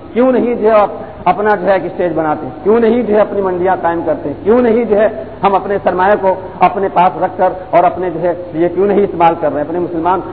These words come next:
بھائیوں کو کیوں نہیں استعمال کرنے کے لیے دے رہے ہیں؟ ہم جو ہے اب سمجھتے ہیں کہ یہ امین ہے، اپنا سرمایہ جو ہے وہ ہم ان غیر مسلموں میں، آ، جو ہے وہ منتقل کر رہے ہیں، غیر مسلم مملکتوں میں ہم جو ہے وہاں سرمایہ جو ہے وہ لگا رہے ہیں، وہاں پر ہم نے ان کو محافظ سمجھا، یہ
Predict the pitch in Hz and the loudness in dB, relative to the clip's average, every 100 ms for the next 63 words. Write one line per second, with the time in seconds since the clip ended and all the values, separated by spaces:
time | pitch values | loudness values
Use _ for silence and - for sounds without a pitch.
0 | - 160 185 202 - 226 240 226 208 196 | -4 -2 2 0 2 2 2 2 2 0
1 | 196 175 170 170 156 147 131 135 160 147 | 0 0 0 0 0 -2 -2 -4 -4 -2
2 | 160 233 - - - - - - - - | 0 0 0 -4 -2 -2 -4 -12 -10 -2
3 | 160 170 196 196 202 185 170 185 151 175 | 0 0 0 2 2 0 0 0 0 2
4 | 226 214 269 - - 165 202 190 - 156 | 2 2 0 -4 0 0 0 -2 0 0
5 | 165 202 190 185 214 196 202 190 220 143 | 2 2 2 2 2 2 0 0 0 -2
6 | - - 202 175 180 202 190 170 220 240 | -10 -4 -2 2 2 2 0 -2 0 2
7 | 233 208 - - 170 170 175 170 160 156 | 0 -2 -8 -8 -8 -8 -2 2 2 0
8 | 190 180 180 180 208 214 214 202 208 214 | -2 -2 -4 -2 2 2 2 2 0 -2
9 | 180 - - 180 190 180 196 185 170 170 | -4 -6 2 4 2 -4 -6 -4 -4 -4
10 | 170 220 233 202 214 202 214 208 202 180 | -2 0 0 -2 -2 0 0 0 0 0
11 | 180 202 196 196 190 175 196 208 196 196 | 2 2 2 2 4 4 6 4 0 -4
12 | - - 156 170 180 175 - - 156 190 | -8 -8 0 0 0 -6 -8 -8 -2 0
13 | 185 - 180 156 160 196 226 233 226 233 | 0 0 0 2 2 2 0 2 2 2
14 | 240 - 151 | 0 -8 -2